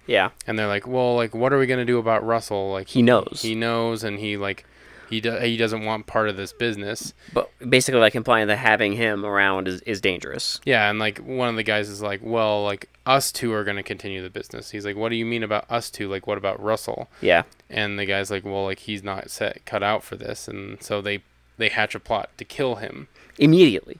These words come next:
Speaker 2: Immediately. Like, no, like, no second guesses, no, like, questioning it, nothing. Neither of them even, well, one of them, like, kind of questions it because he, like, he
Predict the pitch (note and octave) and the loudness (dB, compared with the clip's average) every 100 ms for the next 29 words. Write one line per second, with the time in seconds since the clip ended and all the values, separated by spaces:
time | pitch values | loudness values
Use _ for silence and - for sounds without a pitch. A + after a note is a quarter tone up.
0 | _ C3 C#3+ D3+ A#2+ G#2+ G#2 A2 A2+ C3+ | _ -2 4 4 4 2 0 0 0 2
1 | D#3+ E3+ F3 E3+ - C#3+ C3+ C#3+ E3 G3 | 6 8 8 4 2 2 2 2 6 8
2 | G3+ F#3 - F3+ F3+ F#3 F3 E3 C3+ D3+ | 8 6 4 4 6 4 4 0 2 4
3 | D3+ - E3 D#3 - C#3 C3+ D3 D3 D3+ | 4 4 2 2 -2 0 2 4 4 2
4 | D3 C#3+ B2+ A#2 - C#3+ - D#3+ D3+ D3+ | 2 2 2 0 0 0 0 -4 -2 -2
5 | D3+ D3+ B2+ B2 C3 A#2+ - G2+ G#2+ B2+ | -2 -4 -4 -4 0 0 -2 -10 -8 -2
6 | D3 D3+ D3 C3+ C3 B2+ A#2+ A2+ G#2+ - | -2 0 -2 -2 -4 -4 -6 -6 -8 -8
7 | C3 B2+ C#3 E3 D#3 C#3+ B2+ A2+ - - | -2 0 2 2 2 -2 -2 -4 -6 -4
8 | B2 B2 - C3 - C#3 C3 C#3+ - _ | -2 -2 -2 -4 -4 -8 -4 -4 -4 _
9 | - - - - - _ - - - B2+ | -20 -20 -20 -20 -20 _ -20 -8 -2 2
10 | C3 A#2 A2 A2 A2 A2+ - A2+ A2 | 2 2 0 2 0 -2 -6 -6 -6